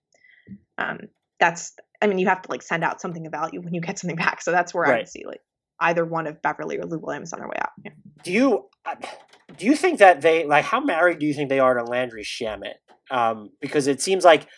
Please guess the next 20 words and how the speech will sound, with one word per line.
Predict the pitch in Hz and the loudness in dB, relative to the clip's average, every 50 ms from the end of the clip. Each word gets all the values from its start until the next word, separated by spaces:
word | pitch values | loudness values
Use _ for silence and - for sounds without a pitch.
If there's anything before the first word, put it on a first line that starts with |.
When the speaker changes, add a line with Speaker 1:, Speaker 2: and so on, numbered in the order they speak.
| _ _ _ | _ _ _
Speaker 2:
so, | - - 185 170 - | 2 2 2 4 4
they | - 170 196 | 6 6 6
could | 220 269 220 | 8 6 4
do, | - 175 185 185 175 | 6 8 8 10 10
like, | 170 156 143 | 8 8 4
if | 151 | 6
they | 156 190 | 4 4
wanted | 214 240 226 196 | 4 4 2 0
to | 151 | -2
take | - 175 156 135 | -2 -8 -8 -6
real | 127 139 151 151 | -2 0 0 0
salary | 143 - - 123 123 139 143 147 160 160 | 2 2 2 4 4 4 4 4 2 4
back, | 151 156 156 160 160 160 - - | 6 6 6 6 4 0 -2 -4
like, | 139 127 127 - | -2 -2 0 0
I | 127 139 | 0 -2
think | 165 165 147 | -2 -4 -4
the | 151 135 | -4 -4
most | 127 131 135 135 143 147 143 143 - - _ - - _ _ _ _ - - | -2 0 2 4 4 4 2 0 -10 -14 _ -20 -20 _ _ _ _ -12 -10
expendable | 143 - - - 143 147 156 175 170 180 165 | -8 -6 0 2 4 4 4 6 4 4 6
package, | 180 175 170 165 - 185 185 185 - - - | 6 6 6 6 4 4 2 2 0 -4 -14